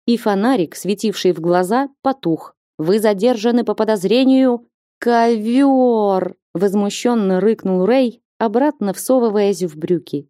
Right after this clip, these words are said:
и с неодобрением глядя, как отряд ввалившихся в спальню мужчин оставляет на драгоценном белом ворсе черные пятна. Я растерянно моргала. В пелене черных точек пыталась разглядеть,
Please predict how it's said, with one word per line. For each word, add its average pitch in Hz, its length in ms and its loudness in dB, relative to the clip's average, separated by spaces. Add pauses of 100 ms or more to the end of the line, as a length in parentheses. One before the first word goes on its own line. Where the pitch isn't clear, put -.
(140)
и 294 120 4
с - 80 -8
неодобрением 208 880 2
глядя, 175 400 0
как 160 220 -6
отряд 202 400 -2
ввалившихся 170 760 -2
в - 60 -12
спальню 180 400 -2
мужчин 247 460 0 (100)
оставляет 277 600 0
на 226 120 -2
драгоценном 190 840 0
белом 175 440 0
ворсе 240 480 -2
черные 170 640 0
пятна. 143 520 -8 (360)
Я 294 120 2
растерянно 240 600 0
моргала. 156 540 -4 (460)
В - 80 -20
пелене 208 500 2
черных 196 540 -2
точек 262 420 -2
пыталась 190 460 -2
разглядеть, 196 640 -2